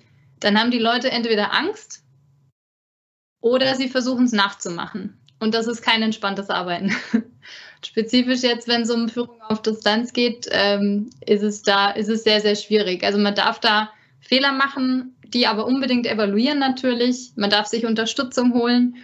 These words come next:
und man sollte diese Entscheidung wirklich für sich treffen und nicht aufgrund von jemandem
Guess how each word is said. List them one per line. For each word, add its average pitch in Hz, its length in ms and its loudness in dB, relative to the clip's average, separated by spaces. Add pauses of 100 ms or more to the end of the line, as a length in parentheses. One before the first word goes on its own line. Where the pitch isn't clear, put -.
(260)
und 220 160 2
man 214 180 4
sollte 220 300 2
diese 214 220 2
Entscheidung 208 500 2
wirklich 208 300 0
für 202 120 4
sich 240 240 0
treffen - 400 -4
und 190 100 -2
nicht 214 280 0
aufgrund 202 500 -2
von 196 520 -4 (960)
jemandem 196 680 0